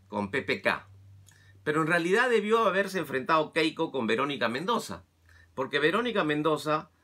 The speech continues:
sacó diecinueve por ciento y con Santos, que también es de izquierda, que sacó cua-, cuatro por ciento, iban a ganarle y le ganaban de, de sobra a P P K, que sacó apenas veintiuno.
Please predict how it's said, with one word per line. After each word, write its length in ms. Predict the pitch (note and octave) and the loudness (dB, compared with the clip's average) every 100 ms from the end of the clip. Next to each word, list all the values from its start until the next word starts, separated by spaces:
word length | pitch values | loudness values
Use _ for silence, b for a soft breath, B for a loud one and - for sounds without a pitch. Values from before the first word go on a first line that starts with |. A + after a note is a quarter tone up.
| _ | _
sacó 560 | - C#3 B2 D3 E3 D#3 | -10 -6 -4 -2 0 0
diecinueve 500 | B2 G#2+ A#2+ D3 D#3+ | -2 -6 -2 0 0
por 220 | D3 B2+ | -2 -4
ciento 520 | C#3 C#3+ D3+ F#3+ A3 b b b _ | -4 -6 -4 -6 -8 b b b _
y 160 | C3+ - | -8 -4
con 300 | C3+ C3+ C3 | -4 -2 -4
Santos, 520 | - A3+ C3+ C3+ C3+ | 2 2 2 -4 -4
que 120 | A2 | -4
también 260 | G2 G#2+ C#3 | -2 -2 -4
es 140 | D3 | -6
de 60 | C#3+ | -10
izquierda, 500 | - D3 A#2+ C3 A#2 | -6 0 0 0 -4
que 80 | G#2+ | -6
sacó 240 | G#2 A#2 | -8 -4
cua-, 240 | C#3+ - - | -4 -4 0
cuatro 320 | C3+ E3 - | 0 0 -4
por 160 | D3 C#3+ | -6 -4
ciento, 480 | D3+ D3 F#3 G3+ b b b b b _ | -4 -4 -4 -6 b b b b b _
iban 420 | E3 F#3 F#3 D#3+ - | -4 2 2 0 -2
a 160 | A2+ | 0
ganarle 680 | G#2 G#2+ C#3 E3 A2+ G#2+ C3 | 2 2 4 2 2 -2 -2
y 80 | C3 | -2
le 140 | G2 F2 | -2 -2
ganaban 480 | F2+ A#2+ C#3 B2+ | 0 0 0 0
de, 260 | G#2 F#2 F#2 | -2 -2 -4
de 140 | F#2 | -6
sobra 640 | F2+ F3+ F3 A2 B2 C#3+ - - | 0 4 4 4 0 -4 -8 -6
a 160 | G2 | -4
P 100 | C3+ | -4
P 160 | A2 A2 | -6 -2
K, 220 | E3 D#3 | -2 -2
que 160 | F#2 F2 | -6 -10
sacó 300 | F#2+ C3 B2+ | -10 -4 -4
apenas 340 | C3+ C3 B2 | -2 -2 -2
veintiuno. 640 | G2 F#2+ F#3 E3+ F#2 E2 | -4 0 2 2 0 -8